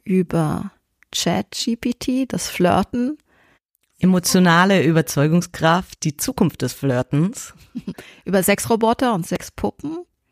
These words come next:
Speaker 1: Und über Glück am Ende, kurz. Damit alles nicht so trist endet.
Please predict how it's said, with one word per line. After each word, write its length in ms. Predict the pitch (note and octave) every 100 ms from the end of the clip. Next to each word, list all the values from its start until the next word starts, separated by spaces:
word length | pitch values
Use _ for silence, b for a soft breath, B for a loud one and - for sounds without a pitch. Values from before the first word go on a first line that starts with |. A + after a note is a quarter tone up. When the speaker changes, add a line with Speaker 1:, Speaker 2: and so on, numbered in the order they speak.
| _ _ _ _ _ _ _ _ _ _ _
Speaker 1:
Und 300 | G#3+ A#3 C#4
über 200 | C#4 D4
Glück 480 | D4 F3 - - - -
am 140 | F3
Ende, 320 | - F3+ - -
kurz. 440 | - - A#3 - - _ _ _ _ _ _ _ _ -
Damit 260 | G3 F#3
alles 280 | - E3+ F3+
nicht 140 | F#3
so 80 | F#3+
trist 400 | - - F#3 -
endet. 380 | F#3+ F3+ G3 -